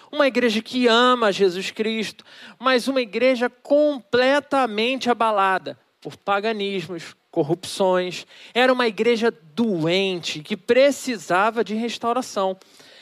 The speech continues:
Então, Paulo começa das peças mais fundamentais e vai subindo, então, o tom da conversa, mostrando que tem coisas realmente graves acontecendo ali que precisam ser corrigidas.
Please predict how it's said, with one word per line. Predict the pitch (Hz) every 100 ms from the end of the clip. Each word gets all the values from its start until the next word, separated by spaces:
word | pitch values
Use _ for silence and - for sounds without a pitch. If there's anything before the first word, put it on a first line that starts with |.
| - -
Então, | 233 - 294 269 -
Paulo | - 240 262 233 156 - _ _ _ _ _
começa | 247 233 262 262
das | 247 226
peças | - 247 247 247 202 165
mais | 196 254 311 -
fundamentais | 269 247 233 226 185 190 202 233 202
e |
vai | 214 233
subindo, | 226 - 262 208 277 285
então, | 269 220 220 247
o |
tom | 240 226
da | 240
conversa, | 247 277 220 233 220 - - _ _ _ - _
mostrando | 202 202 - 202 269 254
que | 240
tem | 233 190
coisas | 226 247 220 170
realmente | 151 196 262 254 214 226 254 -
graves | 202 165 190 220 254 277 240 226
acontecendo | 208 214 190 185 - 190 185
ali | 160 196 220 - _
que | 269
precisam | 254 254 - 311 320
ser | 285 220 175
corrigidas. | 190 170 147 120 73 -